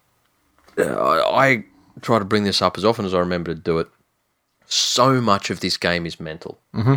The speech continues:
Speaker 1: you know? And, and it's easy for us to sit there and watch it on television and get distracted and, "Oh, this player dropped the ball or they did this or there's arm tackles or whatever." Whatever you fucking do for a living, go and run,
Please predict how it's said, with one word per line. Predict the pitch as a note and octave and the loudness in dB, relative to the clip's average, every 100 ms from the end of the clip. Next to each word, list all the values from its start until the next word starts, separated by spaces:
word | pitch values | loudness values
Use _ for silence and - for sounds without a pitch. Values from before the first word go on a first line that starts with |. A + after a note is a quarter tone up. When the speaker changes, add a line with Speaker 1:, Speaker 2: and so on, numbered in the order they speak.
| C3 | 0
Speaker 1:
you | |
know? | F2 A2+ - - - _ - | -2 -2 -4 -20 -20 _ 0
And, | F#2 E2 - _ _ _ _ _ - | 2 0 -4 _ _ _ _ _ -6
and | G2 | -4
it's | F2+ | 2
easy | B2+ C3 | 2 2
for | B2 A2 | 0 2
us | G2 | 2
to | - F#2+ | 0 0
sit | G#2 - | 0 2
there | F#2 E2+ | 2 2
and | |
watch | E2+ A2+ - | 0 0 0
it | |
on | G#2+ | -2
television | F#2 F2+ F2 F2 F2+ F2 | 0 -2 -2 -2 -4 -6
and | D#2+ | -2
get | G2+ | -2
distracted | G#2 - F#2 F2+ F2 | -2 -2 -2 -2 -4
and, | F#2 | -2
"Oh, | G2 | -2
this | F2+ | -2
player | - G#2 F#2+ F2+ - - - - | 0 2 4 2 -4 -20 -20 -4
dropped | G#2 F#2 | 0 0
the | |
ball | F2 F#2+ F#2 F#2 | 2 4 6 4
or | |
they | E2+ | 2
did | D#2+ G#2 F2+ | 0 0 0
this | F#2 - | 0 0
or | E2+ | 0
there's | E2+ E2+ | -2 0
arm | F#2 F#2 | 2 0
tackles | - F#2 - E2+ F2 | 0 -4 -2 -4 -2
or | E2+ E2 C#2+ | -2 -2 -4
whatever." | F2+ G2+ F2 - _ _ _ _ _ _ _ _ _ - | 0 0 0 -6 _ _ _ _ _ _ _ _ _ 0
Whatever | G#2+ B2 | 4 6
you | B2 A2 | 4 2
fucking | A#2+ G2+ G2 | 0 0 0
do | F#2 | 0
for | - | 0
a | F2+ | 0
living, | G2 F2 C3 - _ _ _ _ _ _ _ _ _ _ _ _ | 2 0 -6 -12 _ _ _ _ _ _ _ _ _ _ _ _
go | A#2 G#2+ | 2 4
and | F#2+ E2 | 2 0
run, | F#2+ G#2 G#2+ | 4 4 4